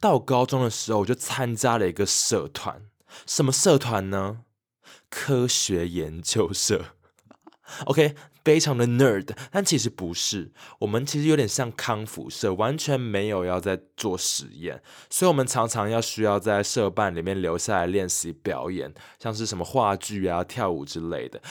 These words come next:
那想当然尔呢，你们应该想说，社团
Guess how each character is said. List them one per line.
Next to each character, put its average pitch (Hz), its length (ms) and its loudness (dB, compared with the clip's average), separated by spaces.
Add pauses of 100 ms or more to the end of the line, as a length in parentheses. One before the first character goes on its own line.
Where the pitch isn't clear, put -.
(140)
那 202 80 -6
想 127 420 -2
当 160 280 0
然 107 420 -2
尔 87 280 0
呢， 92 280 -4
你 95 80 -8
们 95 140 -4
应 127 80 -6
该 160 100 -2
想 95 240 -8
说， 113 240 -2 (560)
社 - 480 0
团 113 340 -2